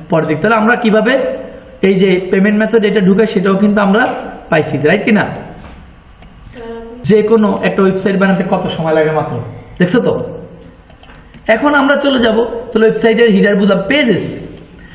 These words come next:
Speaker 1: অনেক ইম্পর্টেন্ট একটা মানে টাইটেল। পেজেস কি? হোম পেজ, হোম পেজ, সেল, সেলার পলিসি পেজ, রিটার্ন পলিসি, আমাদের রিটার্ন পলিসি কি, একটা প্রোডাক্ট আমি রিটার্ন করলে কেউ আমাকে, আমি টাকা ব্যাক দিব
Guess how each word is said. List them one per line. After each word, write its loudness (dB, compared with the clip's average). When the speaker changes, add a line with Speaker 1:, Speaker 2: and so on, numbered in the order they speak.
Speaker 1:
অনেক 0
ইম্পর্টেন্ট 2
একটা -2
মানে 0
টাইটেল। 0
পেজেস 2
কি? 0
হোম 2
পেজ, 0
হোম 2
পেজ, -4
সেল, -2
সেলার 0
পলিসি 2
পেজ, 0
রিটার্ন 2
পলিসি, 0
আমাদের 2
রিটার্ন 2
পলিসি -2
কি, -4
একটা -2
প্রোডাক্ট 0
আমি 2
রিটার্ন 0
করলে 2
কেউ 0
আমাকে, 2
আমি -2
টাকা -2
ব্যাক 0
দিব 0